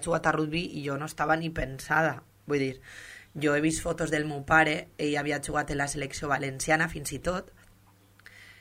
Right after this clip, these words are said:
i ell m'havia parlat de rugby, però mai. Sí que és de veres que jo tenia un primer contacte amb el rugby perquè,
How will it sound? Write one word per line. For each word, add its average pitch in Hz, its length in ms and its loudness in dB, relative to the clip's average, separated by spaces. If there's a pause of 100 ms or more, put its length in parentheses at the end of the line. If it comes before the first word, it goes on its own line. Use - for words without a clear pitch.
(160)
i 147 100 0
ell 139 80 -2
m'havia 156 260 4
parlat 135 300 -2
de 131 80 -4
rugby, 160 380 -4 (260)
però 123 160 0
mai. 131 240 2 (560)
Sí 202 160 -4
que 196 160 2
és - 20 0
de 196 140 6
veres 202 320 4
que 147 540 0 (100)
jo 156 160 2
tenia 175 240 0
un 165 240 -2
primer 165 320 0
contacte 156 400 -2
amb 151 80 -2
el 147 80 -4
rugby 175 320 -2
perquè, 160 480 -2